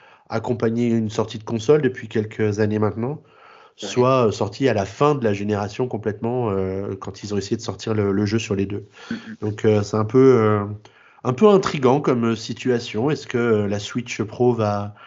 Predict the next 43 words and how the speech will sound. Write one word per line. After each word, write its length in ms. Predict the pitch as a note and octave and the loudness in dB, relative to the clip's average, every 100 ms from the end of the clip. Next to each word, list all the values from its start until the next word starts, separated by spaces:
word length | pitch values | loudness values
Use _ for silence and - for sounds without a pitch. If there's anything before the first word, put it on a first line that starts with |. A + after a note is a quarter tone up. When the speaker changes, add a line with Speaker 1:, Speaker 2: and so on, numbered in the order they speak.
| - - | -20 -18
Speaker 1:
sortir 420 | - A2+ A2 B2 | -6 -6 -2 -2
à 40 | A2 | 0
l'occasion 320 | G#2+ G#2+ A2 | 0 -2 -4
de 60 | A2 | -4
ce 120 | A#2+ | -2
jeu-là ? 400 | A2 G#2+ B2+ C#3+ | 2 2 2 0
On 240 | A2 G2 | -2 -2
verra 240 | G#2 G#2 A2 | 0 2 0
d'ici 260 | G#2+ A2 | -4 -6
quelques 280 | G#2+ G2 - | -4 -2 -2
mois 340 | G2+ G#2 A2+ | -2 0 -2
ce 100 | A2+ | -4
que 140 | - G2+ | -6 -6
les, 320 | G2+ G2 G2 | -4 -4 -2
les 100 | G2+ | -2
rumeurs 320 | G2+ G#2 G#2 | 0 2 2
nous 140 | G#2 G2 | 2 0
disent. 360 | G#2 E3 D3+ | 0 -4 -4
Mais, 360 | G#2 F#2+ F#2+ F#2 | -2 0 0 -2
euh... 100 | F#2 | -4
en 600 | G#2 - - - - - | -10 -16 -20 -18 -20 -10
tout 100 | - | 2
cas, 100 | E3 | 4
c'est 100 | F3 | 6
vrai 120 | D#3+ | 4
que 100 | F3 | 4
tout 120 | - F#3+ | 4 4
le 60 | |
monde 120 | A#3+ | 4
s'est 120 | - F3+ | 6 4
un 60 | |
peu 100 | G#3+ | 6
excité 400 | G#3 - C#3+ A2+ | 4 2 2 2
autour 240 | G#2+ G#2 G2 | 2 0 -4
de 40 | |
cette 140 | F#2+ | -2
info-là 400 | G#2 - A2 B2+ | -4 -2 0 2
à 60 | A#2+ | 2
la 100 | G#2 | 0
fin 180 | G#2+ A#2+ | -2 -2
du 140 | A2 | -2
mois 240 | A2 A2+ G#2+ | 0 2 2
de, 320 | G#2 G2 | 0 0